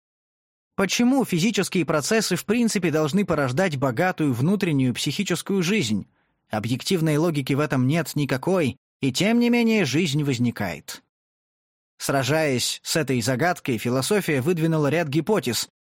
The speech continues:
от панпсихизма — сознание присутствует в той или иной степени везде — до элиминативного материализма. Сознания нет, по крайней мере, в привычном нам понимании.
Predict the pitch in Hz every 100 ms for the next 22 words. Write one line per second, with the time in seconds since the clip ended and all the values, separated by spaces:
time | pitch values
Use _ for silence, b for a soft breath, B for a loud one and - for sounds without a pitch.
0 | _ 156 143 - - 151 135 - 139 240
1 | 262 147 117 90 _ _ _ - 139 120
2 | 135 120 120 123 180 151 - 131 117 -
3 | 151 131 135 127 135 131 - 135 127 120
4 | 123 110 107 123 104 _ _ _ - 123
5 | 214 220 190 202 190 170 135 - 262 214
6 | 220 214 185 185 208 196 196 214 170 107
7 | 101 98 _ _ _ _ _ - 117 131
8 | 123 117 123 180 - - _ _ - 120
9 | 151 175 160 170 170 139 151 139 175 -
10 | 160 139 135 120 113 113 113 107 110